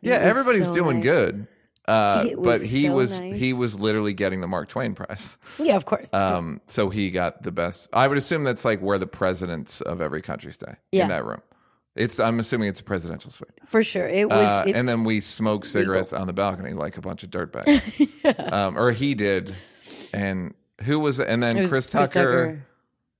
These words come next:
Speaker 1: Smurf,
Speaker 2: Smurf.
Speaker 1: uh,
Speaker 2: Mo.
Speaker 1: me, you,
Speaker 2: Mo.
Speaker 1: Mo, uh, Mo and Amber.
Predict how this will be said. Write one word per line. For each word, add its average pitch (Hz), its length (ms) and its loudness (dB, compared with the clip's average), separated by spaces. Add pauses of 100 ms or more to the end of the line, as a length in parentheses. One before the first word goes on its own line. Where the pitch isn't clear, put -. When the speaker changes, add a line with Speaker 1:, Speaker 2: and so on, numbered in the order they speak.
(300)
Speaker 1:
Smurf, 117 720 -2
Speaker 2:
Smurf. 160 340 -16 (600)
Speaker 1:
uh, 90 720 0 (360)
Speaker 2:
Mo. 104 300 2
Speaker 1:
me, 98 80 -4
you, 98 460 -2
Speaker 2:
Mo. 175 260 2 (280)
Speaker 1:
Mo, 110 280 2
uh, 107 200 0
Mo 104 340 2
and 90 100 -2
Amber. 98 280 -4